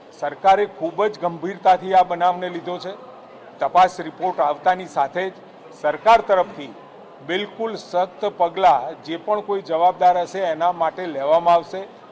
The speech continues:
ભૂતકાળમાં પણ આપણે આ જ પ્રકારે આવા બનાવોમાં આપણે પગલાં પણ લીધા છે અને જે તે હોસ્પિટલને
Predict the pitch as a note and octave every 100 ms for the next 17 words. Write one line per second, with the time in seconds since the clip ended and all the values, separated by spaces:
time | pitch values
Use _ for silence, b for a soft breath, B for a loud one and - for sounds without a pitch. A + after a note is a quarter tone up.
0 | - - D#3+ E3+ - A3+ A3+ F#3+ E3+ B2
1 | G#2+ - - C#3+ D#3+ F#3 F#3+ E3+ D#3 G3
2 | G3 G#3 F3 - F#3 F3 C#3+ G2+ - -
3 | B2+ C#3+ E3+ E3 D#3+ E3+ F3 F3+ G#3 A3+
4 | D#3 F3+ F3+ - C3 D#3+ F3 F3 F3 E3+
5 | D3+ F3 F3 F3+ G#3 E3+ F3 F#3+ G#3 -
6 | - - C3 F#3 G#3+ A3 F3+ - F3 D3+
7 | C#3 A2